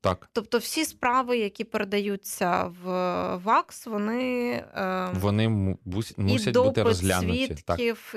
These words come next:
Speaker 2: і
Speaker 1: Так.
Speaker 2: всі, всі, всі докази
Speaker 1: Так.
Speaker 2: будуть приєднуватися до справи, долучатися по новій?
Speaker 1: Ну, т-, матеріали справи, які вже зібрані, в тому числі з
Speaker 2: Мгм.
Speaker 1: доказовою базою,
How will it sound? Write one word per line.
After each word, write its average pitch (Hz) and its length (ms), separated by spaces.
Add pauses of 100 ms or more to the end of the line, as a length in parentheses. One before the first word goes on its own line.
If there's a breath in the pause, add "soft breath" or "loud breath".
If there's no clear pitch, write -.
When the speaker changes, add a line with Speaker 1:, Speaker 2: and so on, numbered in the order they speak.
Speaker 2:
і 208 380
Speaker 1:
Так. 196 120
Speaker 2:
всі, 240 420
всі, 226 320
всі 226 320
докази 214 720
Speaker 1:
Так. 202 80 (100)
Speaker 2:
будуть 214 200
приєднуватися 214 840
до 196 140
справи, 214 480
долучатися 202 640
по 202 140
новій? 170 300 (100)
Speaker 1:
Ну, 110 260
т-, - 180
матеріали 110 440
справи, 98 400
які 90 220
вже 87 200
зібрані, 92 580
в - 80
тому 87 180
числі 226 120
з 214 40
Speaker 2:
Мгм. 208 100
Speaker 1:
доказовою 82 500
базою, 78 400